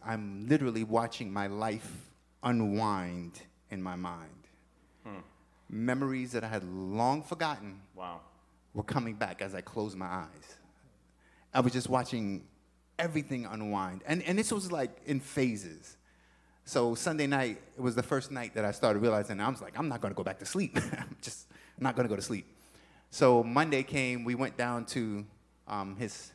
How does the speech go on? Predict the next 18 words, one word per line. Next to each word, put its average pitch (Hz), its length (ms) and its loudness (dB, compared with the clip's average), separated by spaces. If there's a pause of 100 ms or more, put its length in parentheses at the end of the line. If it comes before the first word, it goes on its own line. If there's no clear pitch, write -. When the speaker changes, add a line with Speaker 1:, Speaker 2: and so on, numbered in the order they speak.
(100)
Speaker 1:
his, 95 320 -4
his - 500 -6
place, 131 400 0
and 107 100 -4
he 104 60 -4
says, 110 260 -2
"Yeah, 175 220 6
we 165 160 4
can't 156 340 -2
test - 280 -6
you 113 80 -2
here, 135 460 2 (540)
but 117 120 6
we're 117 100 2
gonna 117 160 2
send 127 300 4
you 120 140 6
to 107 500 2